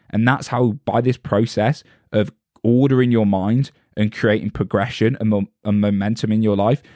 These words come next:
you start to improve your life and get closer to the life you actually want, because by doing things, you realize what you don't want to do.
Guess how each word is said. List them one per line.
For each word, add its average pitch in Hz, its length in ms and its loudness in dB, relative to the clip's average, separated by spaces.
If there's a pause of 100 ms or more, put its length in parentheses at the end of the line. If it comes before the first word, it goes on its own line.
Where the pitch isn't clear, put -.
(160)
you 110 160 -4
start 120 480 0
to 110 400 0 (240)
improve 117 680 0
your 107 220 2
life 101 340 -2 (200)
and 107 160 0
get - 180 -4
closer 120 400 0
to - 120 -6
the 107 100 0
life 107 280 0
you 104 140 -2
actually 101 380 -4
want, 101 380 -2
because - 340 -4
by 117 300 2
doing 117 380 0
things, 117 380 -2
you 98 140 -2
realize 110 440 2
what - 140 -8
you 110 140 -4
don't 101 420 -2
want 98 240 -4
to - 100 -6
do. 87 220 -4